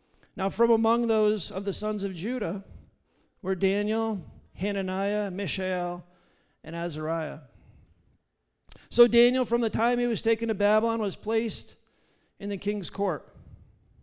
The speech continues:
in order to learn the ways of the Chaldeans, the Babylonians. Basically, they took the best and the brightest in order to brainwash them. And the first time prayer was mentioned in the book of Daniel was when the king had issued a decree for the wise men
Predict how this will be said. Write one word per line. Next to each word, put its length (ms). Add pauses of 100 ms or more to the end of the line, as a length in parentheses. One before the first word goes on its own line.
(340)
in 120
order 220
to 60
learn 300
the 80
ways 500
of 100
the 80
Chaldeans, 760
the 80
Babylonians. 1000 (560)
Basically, 800 (560)
they 120
took 180
the 100
best 320
and 100
the 60
brightest 520
in 120
order 180
to 100
brainwash 640
them. 300 (1400)
And 120
the 60
first 320
time 260
prayer 280
was 160
mentioned 400
in 80
the 80
book 200
of 120
Daniel 440 (260)
was 160
when 140
the 100
king 280
had 160
issued 400
a 80
decree 440
for 160
the 80
wise 440
men 420